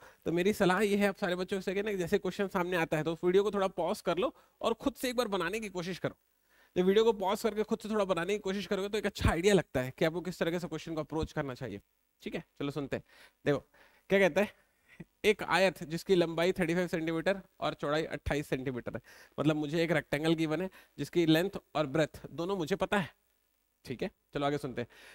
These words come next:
"तथा दिए गए चित्र के अनुसार आयत की दोनों भुजाओं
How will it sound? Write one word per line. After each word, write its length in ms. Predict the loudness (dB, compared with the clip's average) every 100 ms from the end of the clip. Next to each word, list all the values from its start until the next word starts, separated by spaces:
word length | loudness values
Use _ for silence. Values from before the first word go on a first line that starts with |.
| _
"तथा 160 | 4 4
दिए 200 | 4 4
गए 100 | 4
चित्र 240 | 4 0
के 80 | 2
अनुसार 400 | 0 2 2 2 0
आयत 340 | 2 4 2
की 120 | -2
दोनों 300 | 0 0 0
भुजाओं 400 | 2 4 4 2